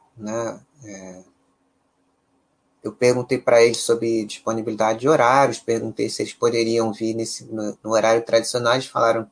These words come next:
que tudo bem. Então, beleza, né? Porque aí, se de repente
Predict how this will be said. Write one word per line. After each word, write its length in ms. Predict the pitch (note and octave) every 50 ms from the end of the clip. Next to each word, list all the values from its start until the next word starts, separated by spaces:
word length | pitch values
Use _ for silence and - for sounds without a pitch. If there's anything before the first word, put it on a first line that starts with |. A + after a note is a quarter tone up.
| _ _ _ _
que 140 | - - _ _ _ _ _ _
tudo 200 | - B2 B2 B2
bem. 360 | A#2 B2+ B2 B2 C3+ C#3 - _ _ _ _ _ _ _ _ _ _ _ _ _ _ - - _ _ _ _ _ _ _ _ _ _ _ _ _ _ _ _ _ _
Então, 280 | - A2 G#2+ A2+ A2 A2+
beleza, 500 | A#2 B2+ C#3+ C3+ B2+ C3+ C3+ A#2 G#2+ G#2
né? 200 | G#2+ A2+ A#2 - _ _ _ _ _ _ _ _ _ _ _ _ _ _ _
Porque 320 | A2 A2+ - - - A2+
aí, 340 | A2 A2 A2 A2 A#2 A#2+ B2+
se 320 | B2+ - - - - C3 B2+
de 260 | B2+ - - - B2+
repente 760 | C3 C3 B2+ - - B2 B2 B2 A#2+ - - A#2+ A#2 A#2 -